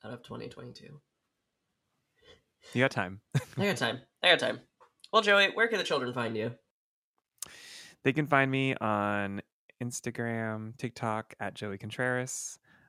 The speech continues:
Speaker 2: website joey contreras dot com, on Spotify, Apple Music, and, uh, slide into my D Ms and, um, tell me what kind of content you want. Uh, not in a dirty way, but <laughs> in a musical way. <laughs>
Speaker 1: In a nice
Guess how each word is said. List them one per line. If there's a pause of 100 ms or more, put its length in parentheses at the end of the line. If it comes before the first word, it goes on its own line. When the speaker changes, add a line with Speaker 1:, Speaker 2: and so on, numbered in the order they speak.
(180)
Speaker 2:
website
joey
contreras
dot
com,
on
Spotify,
Apple
Music, (600)
and, (200)
uh,
slide
into
my
D
Ms
and, (120)
um,
tell
me (100)
what
kind
of
content
you
want. (320)
Uh, (180)
not
in
a
dirty
way, (100)
but (160)
<laughs>
in
a
musical
way. (240)
<laughs>
Speaker 1:
In
a
nice